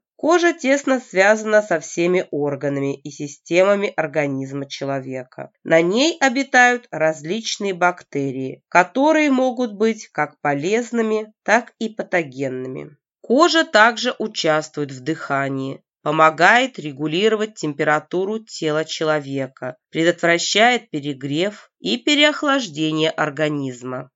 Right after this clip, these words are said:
Защитная функция – одна из наиболее важных. Механическую защиту от внешних раздражителей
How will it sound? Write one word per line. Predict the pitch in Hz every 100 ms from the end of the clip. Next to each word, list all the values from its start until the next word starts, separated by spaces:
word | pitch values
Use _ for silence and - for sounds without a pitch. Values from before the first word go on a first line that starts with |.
| _
Защитная | - 143 220 - 302 285 254 247
функция – | 254 - 330 370 - 311 262 269 - -
одна | 156 139 160 233
из | - 247 196
наиболее | 180 147 131 147 151 139
важных. | 131 131 135 135 143 _ _
Механическую | 170 175 214 220 294 - 233 - 180 165
защиту | 151 - - 190 226 220 -
от | 160 160
внешних | 151 160 220 - 175 -
раздражителей | 156 135 147 139 135 190 208 - 170 170